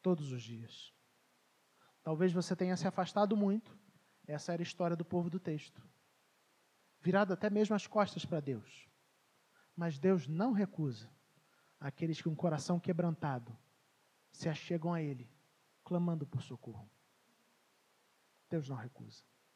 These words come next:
Ele está sensível. Existem medos?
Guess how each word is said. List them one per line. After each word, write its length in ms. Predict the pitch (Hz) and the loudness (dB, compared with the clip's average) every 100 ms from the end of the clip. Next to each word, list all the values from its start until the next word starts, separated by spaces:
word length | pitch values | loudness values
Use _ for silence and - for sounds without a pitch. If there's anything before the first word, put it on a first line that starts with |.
| _ _ _ _ _ - | _ _ _ _ _ -12
Ele 100 | 139 | -10
está 220 | - 139 | -8 -8
sensível. 600 | - 127 - 123 104 - - _ _ _ _ _ _ _ _ _ _ _ _ _ _ _ _ _ _ _ _ _ _ _ - | -6 -8 -8 -10 -10 -16 -20 _ _ _ _ _ _ _ _ _ _ _ _ _ _ _ _ _ _ _ _ _ _ _ -8
Existem 440 | 143 147 - 151 | -6 -4 -4 -4
medos? 520 | 147 190 160 - - | 0 -2 -2 -8 -14